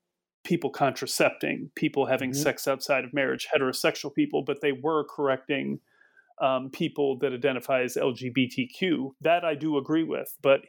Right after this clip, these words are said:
Speaker 1: his solution to that problem and <laughs> mine are different. His solution from reading his book seemed to be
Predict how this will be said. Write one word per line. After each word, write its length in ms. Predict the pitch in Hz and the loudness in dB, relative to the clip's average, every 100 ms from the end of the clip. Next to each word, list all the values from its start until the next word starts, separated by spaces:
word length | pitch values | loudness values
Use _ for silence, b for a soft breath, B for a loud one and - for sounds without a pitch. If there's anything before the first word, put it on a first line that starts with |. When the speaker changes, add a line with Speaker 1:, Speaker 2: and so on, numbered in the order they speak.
| - | 2
Speaker 1:
his 300 | 185 190 - | 4 4 -2
solution 640 | 170 151 170 165 - 151 | -2 0 0 0 -2 -4
to 120 | 151 151 | -6 0
that 300 | 139 143 - | 0 0 -2
problem 420 | 156 143 143 139 | 0 0 0 -4
and 140 | 139 | 2
<laughs> 0 | |
mine 460 | 139 156 - 147 139 | 6 6 6 -2 -2
are 160 | 151 135 | 0 0
different. 500 | 120 196 202 131 - - | 4 4 4 -4 -6 2
His 220 | 196 - | 2 2
solution 680 | 170 160 202 - 151 147 147 B B _ | 0 2 0 -2 -4 -4 -6 B B _
from 360 | - 151 143 131 | 2 2 2 -2
reading 340 | 143 165 156 | 0 0 0
his 200 | 143 127 | 0 0
book 320 | 123 180 190 - | 2 4 4 0
seemed 440 | - 180 165 151 | 0 2 2 0
to 100 | - | -2
be 500 | 131 175 180 147 143 | 2 2 2 0 -2